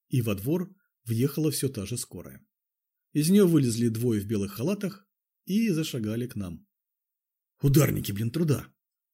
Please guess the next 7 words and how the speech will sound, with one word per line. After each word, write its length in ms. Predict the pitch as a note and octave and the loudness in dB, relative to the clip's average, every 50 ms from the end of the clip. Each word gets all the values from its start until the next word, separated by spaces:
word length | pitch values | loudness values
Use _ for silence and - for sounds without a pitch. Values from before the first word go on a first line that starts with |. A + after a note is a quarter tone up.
| _ _ _ | _ _ _
пробурчал 540 | - A2+ G#2+ G#2 G#2+ G2 - - G#2 F2+ F#2 | -10 -8 -6 -6 -6 -6 -6 -6 -8 -8 -8
один 220 | F#2+ G2 F#2+ F2+ | -8 -8 -8 -8
из 100 | E2+ - | -6 -6
санитаров, 580 | - G2 F#2+ F2+ - - D3 D3+ D3 C3+ - _ _ _ _ _ _ _ _ _ _ _ | -6 -6 -8 -8 -8 -6 -6 -6 -6 -8 -10 _ _ _ _ _ _ _ _ _ _ _
поднимаясь 580 | - D3 C#3 C#3 D3+ C3+ A2 F#2+ F#2 F#2 - - | -4 -2 0 0 0 0 0 -2 -4 -8 -12 -14
по 100 | - - | -14 -14
ступенькам. 500 | - - - - - D2+ D#2 - - _ | -12 -10 -10 -10 -12 -14 -14 -16 -20 _